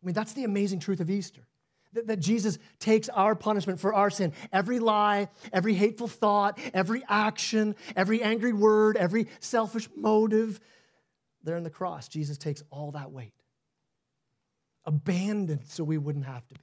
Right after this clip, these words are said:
Jesus immersed in darkness so we wouldn't have to.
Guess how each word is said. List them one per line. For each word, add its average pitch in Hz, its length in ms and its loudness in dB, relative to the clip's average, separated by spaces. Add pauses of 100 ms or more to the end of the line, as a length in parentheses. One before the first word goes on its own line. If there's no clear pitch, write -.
(1120)
Jesus 190 440 0 (180)
immersed 196 640 2 (140)
in 214 240 0
darkness 190 480 0
so 180 100 2
we 185 340 0 (340)
wouldn't 147 260 -6 (140)
have 143 260 -16
to. - 100 -20